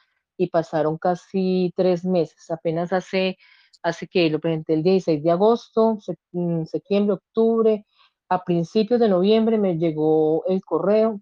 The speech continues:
con los números de expendi-, con el número de expediente y con la asignación de nid. Pero se demoraron casi los tres meses allá en Alicante. No pasa siempre, pero a mí también me pasó lo que te pasó a ti.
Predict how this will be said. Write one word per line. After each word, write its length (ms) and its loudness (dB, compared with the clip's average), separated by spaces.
con 220 0
los 100 0
números 320 -2
de 60 -2
expendi-, 480 -6
con 180 -4
el 80 -4
número 240 -2
de 120 0
expediente 560 -2
y 40 -4
con 140 -6
la 80 -6
asignación 480 -12
de 100 -6
nid. 140 -10
Pero 200 2
se 120 -4
demoraron 440 0
casi 260 -4
los 200 -2
tres 240 -4
meses 360 -6
allá 240 -8
en 60 -16
Alicante. 440 -8
No 300 2
pasa 260 -2
siempre, 440 -2
pero 400 0
a 40 -4
mí 160 0
también 240 -2
me 80 -2
pasó 240 -4
lo 80 -6
que 120 -6
te 160 -12
pasó 240 -8
a 60 -8
ti. 140 -20